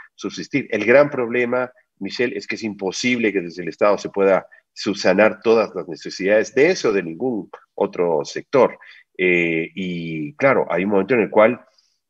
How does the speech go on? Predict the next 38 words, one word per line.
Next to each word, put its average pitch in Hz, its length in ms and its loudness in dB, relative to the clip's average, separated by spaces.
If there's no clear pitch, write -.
eh, 90 220 -4
n-, 95 320 -4
no 98 280 6
hay, 107 680 4
no 90 200 2
hay 104 100 6
más 113 240 2
recursos 113 540 -4
para, 90 420 0
para 90 140 -4
buscar 107 240 -4
repartir. 107 480 -4
Ese 151 300 2
es 107 180 -8
uno. 143 360 2
Y 107 120 2
el 104 80 4
segundo, 143 640 2
tú 123 200 -10
te 117 120 0
recordarás, 101 840 0
tú 104 80 -10
recordarás 101 600 0
cómo 110 520 4
cuando 101 340 2
planteamos 104 540 2
algunos 101 300 -4
de 110 60 -8
estos 98 220 -14
programas 107 320 -2
recibimos 107 640 -2
duras 123 320 2
críticas 113 460 0
de 101 80 0
la 92 100 0
ciudadanía 104 640 4
con 98 140 -2
respecto 104 560 -2